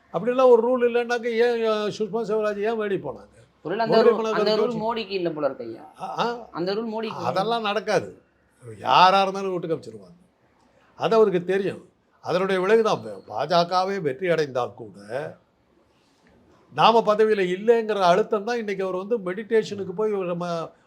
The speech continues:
Speaker 1: அ, இது கன்னியாகுமரியில வந்து மெடிடேஷன் பண்ற அளவுக்கு அவருடைய நிலைமை மோ-, மோசம் ஆயிருக்கு.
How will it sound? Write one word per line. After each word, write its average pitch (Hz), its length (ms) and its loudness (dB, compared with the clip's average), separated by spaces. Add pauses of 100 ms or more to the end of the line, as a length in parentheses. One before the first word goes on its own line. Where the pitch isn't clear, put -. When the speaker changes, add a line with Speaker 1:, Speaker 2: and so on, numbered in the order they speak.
(140)
Speaker 1:
அ, 185 80 -2 (200)
இது 175 140 0 (180)
கன்னியாகுமரியில 196 680 -2
வந்து 196 120 -6
மெடிடேஷன் 180 560 -6
பண்ற 156 240 -8
அளவுக்கு 240 320 0
அவருடைய 180 300 -4
நிலைமை 175 280 -8
மோ-, 139 240 -8
மோசம் 147 300 -10
ஆயிருக்கு. 117 340 -16